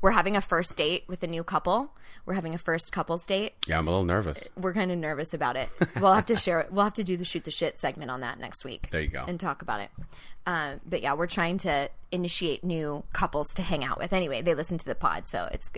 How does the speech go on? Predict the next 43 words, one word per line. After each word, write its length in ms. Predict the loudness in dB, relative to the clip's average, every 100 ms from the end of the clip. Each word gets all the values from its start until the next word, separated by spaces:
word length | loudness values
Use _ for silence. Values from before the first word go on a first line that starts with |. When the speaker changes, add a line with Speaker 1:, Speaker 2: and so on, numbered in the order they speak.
| -6
Speaker 1:
it's, 360 | -6 -6 -8 -6 -8 -10 -12 -4 6
I 160 | 6
don't 120 | 6 0
know. 120 | -2 4
I 140 | 6 6
digress. 680 | 4 -2 -6 -4 -4 -6 -6 -8 -6 -6 4 8
Um, 460 | 10 10 6 -4 -4 -2 4
so 420 | 10 10 10 4 -8 -6 6
that, 340 | 6 6 0
this 220 | 0 2
is 160 | 2 4
what 140 | 4
I 60 | 4
want 200 | 2 -2
you 60 | 0
to 100 | 0
look 200 | 0 2
at. 160 | 2
And, 220 | 2 -2 -2
you 140 | -2 0
know, 240 | 0 -2 0
like 200 | 2 2
I 60 |
was 140 | 0 -2
sharing 320 | -2 -2 -4
just 160 | -6
a 60 | -6
second 340 | -4 -4 -4
ago, 400 | 0 2 2 2 -2 -18 -8
we, 460 | -4 -2 -2 -6 -8 -12 -12 -16 -14
there's 360 | -2 2 2 0
been 200 | -2 -2
things 320 | -2 -4 -2
that 140 | -2 -2
have 220 | -2 -2
changed 680 | -4 -2 -4 -6 -8 -10 -14 -10
through 300 | -2 2 2
the 100 | 2
course 300 | 0 -2 -4
of 80 | 0
our 120 | 0
relationship. 540 | 2 -2 -4 -6 -8 -4
So, 300 | 0 2